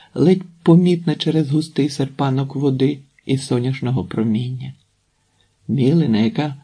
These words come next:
вся світилася тим промінням і водою, яка складалася з них.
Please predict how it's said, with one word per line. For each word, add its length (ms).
вся 340
світилася 840
тим 240
промінням 720
і 140
водою, 760
яка 240
складалася 800
з 60
них. 320